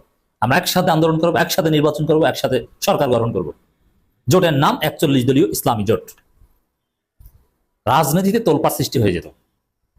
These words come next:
তখন এই জামাত চরমনায়ের জোয়ারে ছোট ছোট অনেক দল ভেসে আসতো তাদের সাথে।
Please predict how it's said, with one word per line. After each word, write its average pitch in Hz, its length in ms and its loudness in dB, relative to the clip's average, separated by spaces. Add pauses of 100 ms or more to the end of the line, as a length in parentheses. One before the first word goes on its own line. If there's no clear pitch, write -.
(380)
তখন 170 280 0
এই 170 80 4
জামাত 170 260 2
চরমনায়ের 190 420 2
জোয়ারে 156 460 2 (500)
ছোট 202 160 0
ছোট 190 200 0
অনেক 151 260 0
দল 143 180 2
ভেসে 135 240 0
আসতো - 240 -6 (1160)
তাদের 127 200 0
সাথে। 82 260 -6